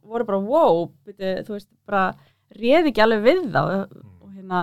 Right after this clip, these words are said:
Speaker 1: þetta var rosalega fyndið að sjá að þeir voru svona, bara svona, wow, bara svona, nei, nei, þetta er aðeins svo kraftmikið fyrir mig. Þetta, þetta eru kannski reiðmenn sem eru kannski vanir að vera í svona dressúræfingum og gera hlýnæfingar og,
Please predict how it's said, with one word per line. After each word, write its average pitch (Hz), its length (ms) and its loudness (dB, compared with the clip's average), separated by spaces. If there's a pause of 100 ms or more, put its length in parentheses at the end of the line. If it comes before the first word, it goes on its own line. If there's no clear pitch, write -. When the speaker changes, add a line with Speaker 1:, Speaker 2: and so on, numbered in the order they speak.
Speaker 1:
þetta 208 280 -14
var 202 120 -2
rosalega 226 320 -4
fyndið 262 240 -2
að 208 80 -4
sjá 220 120 -2
að 185 200 -2
þeir 214 140 -6
voru 226 220 -4
svona, 196 160 0 (640)
bara 202 100 -10
svona, 202 160 0
wow, 214 240 2
bara 196 160 -6
svona, 202 180 -2
nei, 233 180 0
nei, 208 320 2
þetta 220 200 -4
er 247 40 2
aðeins 262 160 2
svo 262 80 -10
kraftmikið 220 540 -6
fyrir 214 160 -2
mig. 180 240 -2
Þetta, 190 220 -6
þetta 208 160 -12
eru 190 80 -8
kannski 214 380 -6
reiðmenn 226 300 0
sem 214 140 -4
eru 214 120 -4
kannski 214 280 -16
vanir 220 260 0
að 220 120 0
vera 220 100 -2
í 226 60 -4
svona 208 200 -4 (200)
dressúræfingum 254 960 -2
og 214 100 -4
gera 208 140 -8
hlýnæfingar 226 960 -2
og, 180 160 -8